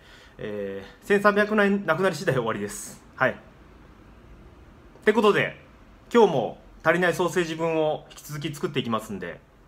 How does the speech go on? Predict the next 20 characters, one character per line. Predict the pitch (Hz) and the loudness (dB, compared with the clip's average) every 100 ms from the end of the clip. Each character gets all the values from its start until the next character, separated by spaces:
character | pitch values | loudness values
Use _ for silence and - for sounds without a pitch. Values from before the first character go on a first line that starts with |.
| - _ - | -20 _ -18
え | 90 | -14
ー、 | 87 90 - - - - | -12 -14 -16 -20 -20 -14
こ | - | -6
れ | 143 | -4
か | 139 | -4
ら | |
も | 135 - - - _ _ | -6 -10 -16 -20 _ _
ど | 101 | -14
う | |
も | 90 80 - | -14 -18 -16
よ | 98 | -16
ろ | |
し | 95 | -16
く | 95 | -16
お | |
願 | 85 | -16
い | 82 | -18
し | - | -18
ま | 78 | -20
す。 | - - - - | -20 -20 -20 -20